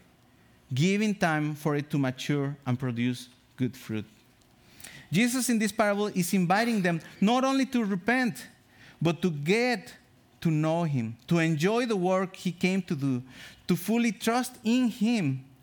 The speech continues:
that he will accom-, accomplish the dirty work for them so that they can be fully cleansed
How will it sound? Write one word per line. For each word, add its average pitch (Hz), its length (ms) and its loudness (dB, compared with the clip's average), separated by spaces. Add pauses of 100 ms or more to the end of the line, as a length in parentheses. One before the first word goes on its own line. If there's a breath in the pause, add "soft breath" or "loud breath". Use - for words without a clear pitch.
(720 loud breath)
that 156 240 2
he 214 220 0
will 202 240 2
accom-, 185 320 -2 (280)
accomplish 175 560 -2
the 139 120 0
dirty 165 360 -2
work 135 280 -2 (280 loud breath)
for 135 240 -2
them 131 300 0
so 147 200 -2
that 139 220 0
they 180 180 0
can 180 240 0
be 156 120 -2
fully 196 400 -2
cleansed 147 500 -2